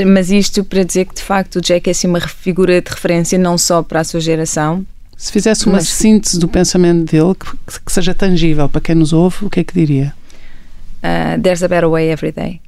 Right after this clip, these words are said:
Speaker 2: <laughs> Todos os dias podemos fazer melhor.
Speaker 1: Todos os dias podemos fazer melhor.
Speaker 2: Isso é muito bom. E, e assim diretamente, ele interpelou-a, eh, tornaram-se amigos,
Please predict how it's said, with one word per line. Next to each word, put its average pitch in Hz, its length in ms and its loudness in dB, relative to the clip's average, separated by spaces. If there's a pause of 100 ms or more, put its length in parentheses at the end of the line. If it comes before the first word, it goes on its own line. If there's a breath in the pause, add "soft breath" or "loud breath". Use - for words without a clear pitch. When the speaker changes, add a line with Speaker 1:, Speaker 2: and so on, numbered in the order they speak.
(320)
Speaker 2:
<laughs> 165 960 0
Todos 175 240 -2
os 156 40 -4
dias 175 180 4
podemos 165 260 2
fazer 160 260 2
melhor. 147 320 2 (180)
Speaker 1:
Todos 185 260 0
os - 80 0
dias 175 240 -4
podemos 165 280 -6
fazer 170 220 -4
melhor. 165 280 -4 (440 soft breath)
Speaker 2:
Isso 180 220 0
é 165 40 4
muito 160 260 2
bom. 151 140 2 (400 loud breath)
E, 202 320 4
e 202 200 2
assim 226 280 2
diretamente, 190 640 2
ele 190 160 4
interpelou-a, 196 920 2
eh, - 240 -8
tornaram-se 156 440 0
amigos, - 460 0